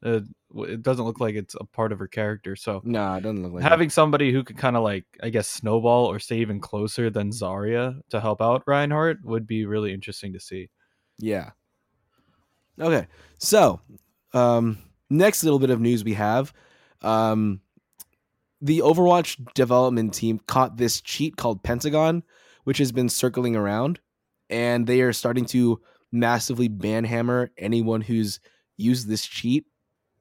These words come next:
Speaker 2: From what I understand, and Kevin, I know you said you've run into people who've either been using this cheat or just cheating in general, but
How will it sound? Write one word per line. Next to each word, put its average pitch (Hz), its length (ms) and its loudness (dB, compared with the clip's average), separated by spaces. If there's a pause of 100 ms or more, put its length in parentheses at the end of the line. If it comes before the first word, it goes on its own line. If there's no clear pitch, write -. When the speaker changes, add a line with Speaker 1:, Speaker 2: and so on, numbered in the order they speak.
(300)
Speaker 2:
From 160 180 -2
what 202 160 2
I 139 180 4
understand, 117 440 0
and - 80 -2
Kevin, 135 220 0
I 120 60 2
know 123 100 4
you 120 180 2
said 113 200 -2
you've 110 160 -2
run 110 140 0
into 107 160 -2
people 104 520 -6 (160)
who've 117 400 -2 (540)
either 117 260 4
been 110 300 0
using 120 300 2
this 110 140 0
cheat 107 180 -4
or 101 60 0
just 95 180 -8
cheating 110 240 -2
in 95 100 -2
general, 98 340 -2
but 87 200 -6